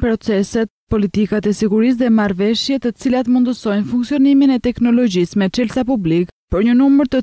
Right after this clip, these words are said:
caktuar përdoruesish. Ndërkohë, Agjencia Kombëtare e Shoqërisë së Informacionit ka publikuar një tendër me vlerë rreth pesëqind milion lek për përmirësimin e infrastrukturës së çelësave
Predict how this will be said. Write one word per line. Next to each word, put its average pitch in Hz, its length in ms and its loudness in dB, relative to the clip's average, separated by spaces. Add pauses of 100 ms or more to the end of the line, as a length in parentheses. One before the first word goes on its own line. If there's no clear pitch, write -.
caktuar 233 480 -2
përdoruesish. 208 840 0 (260)
Ndërkohë, 294 320 0
Agjencia 247 400 0
Kombëtare 240 400 0
e - 60 -6
Shoqërisë 226 400 0
së 220 100 2
Informacionit 214 880 0
ka 269 160 0
publikuar 262 480 0
një 269 160 2
tendër 226 320 0
me 214 160 0
vlerë 214 240 -2
rreth 226 160 -2
pesëqind 262 400 0
milion 247 320 2
lek 175 240 0
për 247 160 -2
përmirësimin 277 640 2
e 277 80 4
infrastrukturës 247 800 -2
së 247 160 -2
çelësave 214 340 0